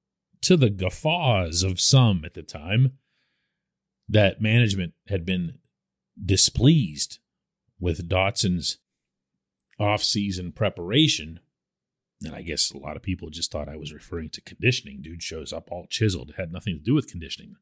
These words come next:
It's all different types of preparation that you have to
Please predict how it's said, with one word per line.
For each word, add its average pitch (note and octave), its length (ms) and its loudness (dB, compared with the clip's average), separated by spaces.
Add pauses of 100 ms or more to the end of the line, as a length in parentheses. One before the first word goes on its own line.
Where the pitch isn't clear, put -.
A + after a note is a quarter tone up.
(120)
It's - 80 -20
all B2+ 240 0
different B2 340 -2
types - 400 -4
of - 120 -20
preparation - 720 -2 (1700)
that - 160 -8
you E2+ 100 -8
have F2+ 220 -10
to - 180 -16